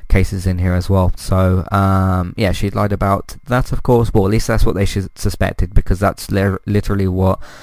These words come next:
Marie had said, which was like, "Hey, no, I, I wasn't assaulted." And then they're like, "Okay, you're confirming to us, you're redoing your statement that you weren't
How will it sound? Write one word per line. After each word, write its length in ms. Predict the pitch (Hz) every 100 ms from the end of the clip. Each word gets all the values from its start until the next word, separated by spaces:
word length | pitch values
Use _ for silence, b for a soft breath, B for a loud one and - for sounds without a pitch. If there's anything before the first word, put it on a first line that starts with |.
| B B B
Marie 300 | 104 101 98
had 180 | 98 -
said, 340 | - 104 95
which 180 | 101 -
was 160 | 101 90
like, 200 | 92 -
"Hey, 400 | 117 113 104 104
no, 360 | 107 101 98 98
I, 280 | 85 95 -
I 60 | 101
wasn't 260 | 95 95
assaulted." 500 | - - 98 - 98
And 120 | 95
then 160 | 95 92
they're 120 | 92
like, 200 | 92 92
"Okay, 200 | 104 101
you're 120 | 98
confirming 540 | 101 104 - 120 120 113
to 160 | -
us, 120 | 113 -
you're 180 | 101
redoing 460 | 104 107 107 104 101
your 140 | 98
statement 480 | 95 - 98 92 95
that 160 | 95 -
you 120 | 90
weren't 220 | 98 90